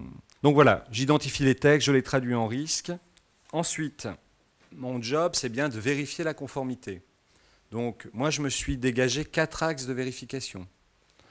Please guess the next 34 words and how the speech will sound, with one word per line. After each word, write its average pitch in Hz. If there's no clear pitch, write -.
Je 104
vais, 117
je 113
me 139
dis, 143
<clears throat> -
ma 151
conformité, 151
je 147
la 147
retrouve 131
où ? 110
Je -
peux 143
la 143
retrouver 143
dans 143
mes 143
processus 143
et -
mes 131
procédures. 95
Est-ce 127
que 131
sur 127
tel 135
sujet, 113
si 127
je -
prends 117
par 110
exemple 107
la 110
déshérence, 107